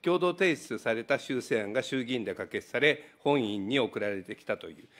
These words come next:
まあ、これについては皆さんもご存知の通りです。で、改めてこうした経緯を確認するとともに、参院での実り多い審議に資するためにですね、修正案の提出者であります、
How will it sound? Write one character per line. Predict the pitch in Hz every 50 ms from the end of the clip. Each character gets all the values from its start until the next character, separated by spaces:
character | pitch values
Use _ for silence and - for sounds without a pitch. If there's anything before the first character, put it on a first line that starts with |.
| - - _
ま | - 147
あ、 | 135
こ | 165 170
れ | 165
に | 156
つ | 165 170
い | 139
て | 131 98
は | 87
皆 | 104 107 104 -
さ | - 95
ん | 104
も | 120 123
ご | 101 110
存 | 104 101 92 92
知 | 85
の | 104 117
通 | - 101 73 71
り | 104
で | - - -
す。 | - - - - _ - - - - - -
で、 | - 151
改 | 156 180 226 233 226 247
め | 240 226
て | 196 156 143
こ | 139 - 165 170
う | 170
し | 170
た | 180 170 147
経 | - 180 170 156
緯 | 143
を | 120 104
確 | - - 120 120 - 135
認 | 135 139 135
す | - 160
る | 131 135
と | 113 110 98
と | - 117
も | 110 92 90
に、 | 92 101 113 110 - - - - - - - _ _
参 | - - 165 165 170 170
院 | 170 165
で | 160 151 135
の | 120 113
実 | 113 127 143 160 165 160
り | 156 170
多 | 170 165 139
い | 113
審 | - - - 151 139 123
議 | 107 110
に | 98 92
資 | 87 -
す | - - 151
る | 135 131 120 113 - - - -
た | - 113
め | 110 107 101
に | 87
で | -
す | - -
ね、 | 127 113 107 110 -
修 | - - - 196 208
正 | - 233
案 | 208 160 120
の | 101 101 95 - 107 -
提 | - 135 151
出 | 147 -
者 | - 131 101
で | 95 95
あ | 90
り | 92
ま | 101 92
す、 | - - 98